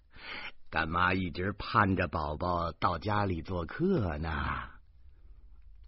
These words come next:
我真亏心，可不这么说又怎么办呢？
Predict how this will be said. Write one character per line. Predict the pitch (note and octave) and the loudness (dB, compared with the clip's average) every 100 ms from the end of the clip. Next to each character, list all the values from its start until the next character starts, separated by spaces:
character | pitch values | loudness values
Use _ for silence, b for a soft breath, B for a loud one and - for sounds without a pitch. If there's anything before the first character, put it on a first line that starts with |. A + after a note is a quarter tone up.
| - - | -20 -8
我 | E2+ F2 | -4 -4
真 | - F3 D3 | 4 6 6
亏 | A2+ - G#2 F2 D#2 | 2 0 -2 -2 -4
心， | - - E2 C2+ - - - - - - - - - - - - - - | -6 -4 -4 -4 -10 -20 -20 -20 -20 -20 -20 -20 -20 -20 -20 -20 -20 -18
可 | - D2+ | -12 -8
不 | G#2+ F3 | -4 -2
这 | D3 | 0
么 | F2 D#2 | 0 0
说 | F3+ F#3+ | -2 0
又 | E3 F#2 | 0 0
怎 | D2 | -4
么 | D2 | -4
办 | B2 A2+ | -2 0
呢？ | F2 | -4